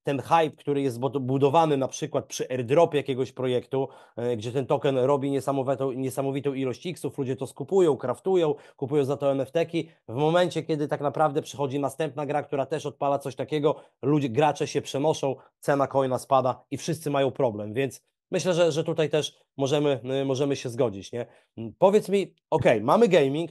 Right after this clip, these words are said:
to jest, to jest, myślę, że wszyscy o tym mówią. Czy ty gdzieś tam generalnie widzisz jeszcze jakieś ciekawe trendy,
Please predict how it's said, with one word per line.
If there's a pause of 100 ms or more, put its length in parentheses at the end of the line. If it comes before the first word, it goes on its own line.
(120)
to
jest, (160)
to
jest,
myślę,
że
wszyscy
o
tym
mówią. (240)
Czy
ty
gdzieś
tam
generalnie
widzisz
jeszcze (160)
jakieś
ciekawe
trendy,